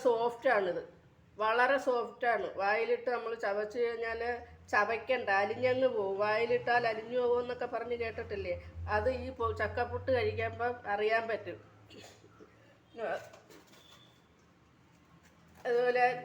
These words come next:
ഉം, ഞാൻ രണ്ട് പപ്പടമാണ് എടുത്തിരിക്കുന്നത്. ഇനി നമുക്കിതൊന്ന് കഴിച്ചു നോക്കാം. ഈ ചക്കപ്പുട്ടും പപ്പടവും ഭയങ്കര ടേസ്റ്റിയാണ്. ഒരു ദിവസമെങ്കിലും, ഒരു പ്രാവശ്യമെങ്കിലും നിങ്ങൾ ചക്കപ്പുട്ട് അവിച്ച് കഴിഞ്ഞാൽ പിന്നെ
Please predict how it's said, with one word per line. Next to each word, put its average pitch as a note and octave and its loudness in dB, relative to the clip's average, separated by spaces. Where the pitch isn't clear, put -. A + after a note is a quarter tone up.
ഉം, A3+ -10
ഞാൻ A#3 -2
രണ്ട് A#3 0
പപ്പടമാണ് A#3 0
എടുത്തിരിക്കുന്നത്. G#3 -4
ഇനി C#4 -4
നമുക്കിതൊന്ന് A#3+ -2
കഴിച്ചു A#3 0
നോക്കാം. - -4
ഈ B3 -10
ചക്കപ്പുട്ടും B3+ 0
പപ്പടവും G#3+ -4
ഭയങ്കര A#3+ 0
ടേസ്റ്റിയാണ്. A#3 -2
ഒരു C#4 4
ദിവസമെങ്കിലും, A3 -2
ഒരു B3 2
പ്രാവശ്യമെങ്കിലും G#3+ -2
നിങ്ങൾ G3+ -6
ചക്കപ്പുട്ട് A#3+ -4
അവിച്ച് G#3 -2
കഴിഞ്ഞാൽ G#3+ 0
പിന്നെ G#3 -4